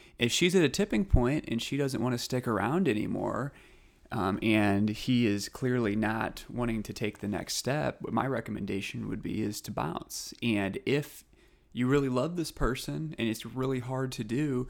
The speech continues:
and you're meant to be together, something will happen and you will come back together and you will eventually be together, right? Like, this happened with you and me, right?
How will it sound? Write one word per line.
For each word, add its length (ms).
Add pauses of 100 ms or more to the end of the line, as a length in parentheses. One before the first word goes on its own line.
(340)
and 140
you're 140
meant 320
to 100
be 180
together, 600 (240)
something 520
will 120
happen 600
and 120
you 80
will 140
come 240
back 200
together 420
and 100
you 100
will 120
eventually 400
be 160
together, 360
right? 320
Like, 280 (360)
this 200
happened 340
with 160
you 100
and 120
me, 260 (460)
right? 260